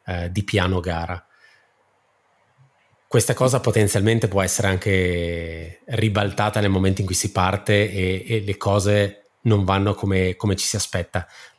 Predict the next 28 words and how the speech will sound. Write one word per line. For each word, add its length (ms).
La 160
mia 100
domanda 360
è, 180
ehm, 580
nel 180
momento 320
in 60
cui, 640
eh, 360
ti 120
è, 100
la 100
mia 100
domanda 260
è, 180
ti 80
è 40
mai 160
capitato 440
di 220
dover 320
fare, 540
di 120
fare 540
un 160
piano 280
gara 480